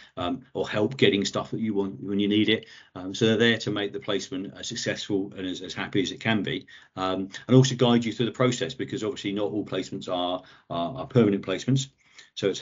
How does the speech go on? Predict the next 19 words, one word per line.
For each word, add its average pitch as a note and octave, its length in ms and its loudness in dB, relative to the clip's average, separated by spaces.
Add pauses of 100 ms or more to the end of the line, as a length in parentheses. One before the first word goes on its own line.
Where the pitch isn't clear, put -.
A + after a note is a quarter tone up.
how G#2 120 0
does F#2+ 140 -2
that, F#2+ 220 0
you A2 40 -4
know, F2+ 180 -4
how, A2+ 100 0 (140)
how A2+ 180 -2
you A2+ 220 2
deal A#2+ 280 8
with G2+ 260 4
a, G2 240 2 (240)
a, G2+ 220 -6
a G2+ 40 -10
child G2 300 0
that's G2+ 120 -4
gonna G#2 180 0
be G#2 100 2
moving G#2 160 2
on? E2+ 220 0